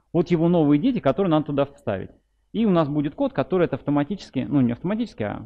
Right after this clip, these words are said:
может быть вручную или с помощью макрос будет вставлять. То есть детей для этого дела. Ну, в частности, для если у нас мы используем кейс-класс, то можно написать макрос, который будет это реализовывать такой класс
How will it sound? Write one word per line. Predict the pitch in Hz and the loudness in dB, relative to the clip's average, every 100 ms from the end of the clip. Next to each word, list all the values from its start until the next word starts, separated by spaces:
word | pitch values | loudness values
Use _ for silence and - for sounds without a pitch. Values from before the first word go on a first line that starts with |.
| 101 | -10
может | 113 107 | -8 -8
быть | 95 | -10
вручную | - 110 190 214 190 - _ _ | -16 -10 -6 -4 -6 -12 _ _
или | 110 104 | -8 -6
с | |
помощью | 107 98 120 | -8 -6 -2
макрос | 165 190 - _ _ | -2 -4 -12 _ _
будет | 123 180 143 | -2 -2 -2
вставлять. | - 165 120 104 - _ _ _ _ _ | 2 2 2 -4 -14 _ _ _ _ _
То | 101 | -14
есть | 85 _ | -14 _
детей | 110 - 196 | -12 -8 -6
для | 107 107 123 | -4 -6 -6
этого | 101 104 98 | -8 -12 -14
дела. | 95 113 _ _ _ _ _ _ _ - _ _ _ _ _ _ _ _ _ _ | -16 -20 _ _ _ _ _ _ _ -20 _ _ _ _ _ _ _ _ _ _
Ну, | 123 160 | 0 0
в | - | 0
частности, | 196 196 175 143 | 0 0 -2 -4
для | 117 139 143 123 123 - _ _ _ - | 0 2 2 0 -6 -18 _ _ _ -6
если | 131 135 | -4 -2
у | 135 | -2
нас | 120 | -2
мы | 127 | -2
используем | 127 139 117 110 | -2 -2 -2 -4
кейс-класс, | 156 - 247 - | -6 -4 -4 0
то | 123 | 0
можно | 135 123 | 2 0
написать | 123 - 113 - | -2 -4 -8 -6
макрос, | 139 196 165 | -4 -2 -4
который | - - 139 | -8 -4 -2
будет | 127 127 120 | -2 -2 -2
это | 110 107 107 | -4 -4 -4
реализовывать | 117 113 135 113 | -6 -4 -2 -4
такой | 117 120 | -4 -8
класс | 117 160 156 | -4 -4 -4